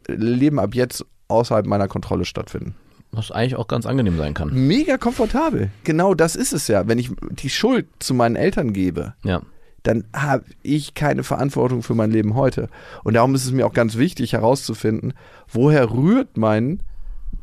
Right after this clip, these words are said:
Speaker 1: eine Abwehrhaltung, meine innere Abwehrhaltung schon fast, mich nicht emotional austauschen zu wollen mit meiner Mutter.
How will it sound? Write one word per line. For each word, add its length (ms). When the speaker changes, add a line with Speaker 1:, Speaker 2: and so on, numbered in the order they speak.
Speaker 1:
eine 240
Abwehrhaltung, 640
meine 180
innere 380
Abwehrhaltung 500
schon 160
fast, 340
mich 180
nicht 300
emotional 460
austauschen 500
zu 140
wollen 160
mit 80
meiner 200
Mutter. 340